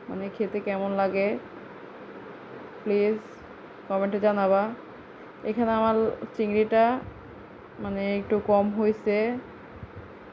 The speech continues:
যার কারণে চিংড়িটা আমি একটু বেশি পছন্দ করি। তো, তো আবার চিংড়ি আরও অল্প কিছু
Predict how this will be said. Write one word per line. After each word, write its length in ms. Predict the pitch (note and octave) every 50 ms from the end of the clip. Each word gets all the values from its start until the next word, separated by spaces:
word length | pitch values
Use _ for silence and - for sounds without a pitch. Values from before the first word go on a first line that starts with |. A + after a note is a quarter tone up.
| - - - - - G#3
যার 200 | G#3 G3+ G3+ G3
কারণে 160 | G#3 G#3 G#3+ -
চিংড়িটা 280 | A#3+ A#3 A#3 A#3+ B3 B3
আমি 120 | A#3+ A#3+
একটু 140 | A#3 - C4
বেশি 280 | A3 A3 A3+ A#3 B3 B3+
পছন্দ 340 | B3 A#3 A#3+ B3 A#3 A#3 A#3
করি। 200 | A#3 A#3 A#3 A#3+ A3+ A#3
তো, 380 | A#3 A3+ G#3+ G3 F#3 G#2 - - - - - - G3+ -
তো 120 | G#3 - G3 F#3+ F#3+ F#3 F#3 F#3 F#3 F3 - - - - - - - - -
আবার 420 | F#3+ F#3+ F#3+ F#3 G3 G3+ G3+ G3+ G3+ G#3 - - - - - - - - - - - - - - - - - - - - - - - - - - - - - - - - - - - - - - - - - - - - - -
চিংড়ি 340 | A3 G3 G3 G3 G3+ G#3 G#3+
আরও 300 | G#3 G3 F#3+ F#3+ G3 G#3 G#3+ A3 A#3+
অল্প 420 | G#3 G3+ G3 G3 G3 G3+ G#3+ A#3+ A#3+ A#3 -
কিছু 400 | G#3 G3 - - G#3+ A#3 B3